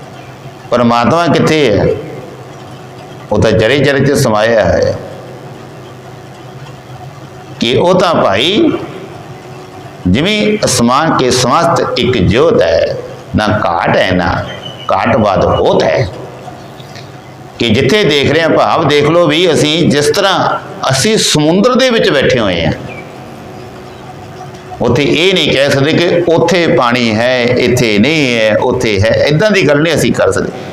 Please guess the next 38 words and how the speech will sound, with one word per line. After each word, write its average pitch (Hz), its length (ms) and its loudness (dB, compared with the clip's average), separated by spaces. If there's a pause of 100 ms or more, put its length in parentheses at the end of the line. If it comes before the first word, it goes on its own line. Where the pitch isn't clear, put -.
(120)
ਜਦੋਂ 147 180 4
ਬੈਠੇ 120 420 4
ਸਮੁੰਦਰ 160 360 2
ਦੇ 127 160 2
ਵਿੱਚ 98 280 0
ਹਾਂ, 92 80 -2 (1400)
ਇਹ 165 180 2
ਜੋ 196 140 4
ਮਨੁੱਖ 143 440 2
ਹੈ, 110 160 2
ਪਰਮਾਤਮਾ 135 680 2
ਤੋਂ 214 160 2
ਹੀ 202 140 0
ਸ੍ਰਿਸ਼ਟੀ 135 480 2
ਬਣੀ 123 380 2
ਹੈ, 175 100 2
ਮਨੁੱਖ 143 340 2
ਵੀ 131 180 2
ਇਸ 120 160 2
ਤੋਂ 123 80 2
ਹੀ 117 60 2
ਬਣੇ 123 340 2
ਆ, 139 100 2
ਇਹ 147 260 2
ਤੋਂ 139 100 2
ਹੀ 113 40 2
ਮਿੱਟੀ 143 400 2
ਬਣੀ 120 300 2
ਹੈ, 113 100 4
ਅਸਮਾਨ 110 400 2
ਬਣੇ 110 340 2
ਆ, 127 180 2 (520)
ਉਹਦੇ 160 260 2
ਵਿੱਚ 135 240 2
ਹੀ 208 80 0
ਬੈਠੀ 113 400 2
ਹੈ 98 60 2
ਆਤਮਾ। - 280 -2